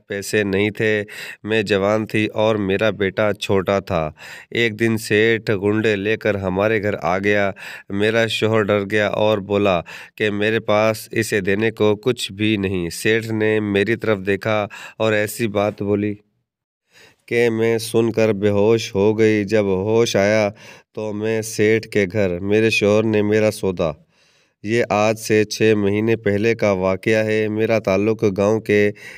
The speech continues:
एक गरीब घराने से था। मेरे वालिदैन नहायत ही गरीब थे। मेरा बाप एक स्कूल में मुलाजिम था।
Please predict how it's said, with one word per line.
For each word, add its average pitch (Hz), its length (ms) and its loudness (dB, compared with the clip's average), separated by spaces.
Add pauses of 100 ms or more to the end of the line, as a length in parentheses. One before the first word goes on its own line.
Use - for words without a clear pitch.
एक 107 280 0
गरीब 101 420 0
घराने 101 600 0
से 104 320 0
था। 87 320 0
मेरे 110 260 2
वालिदैन 101 540 0
नहायत 101 480 0
ही 110 140 2
गरीब 98 300 0
थे। 107 280 2 (420)
मेरा 113 220 2
बाप 107 360 0
एक 110 220 0
स्कूल 110 360 -2
में 104 220 2
मुलाजिम 95 640 0
था। 80 220 -10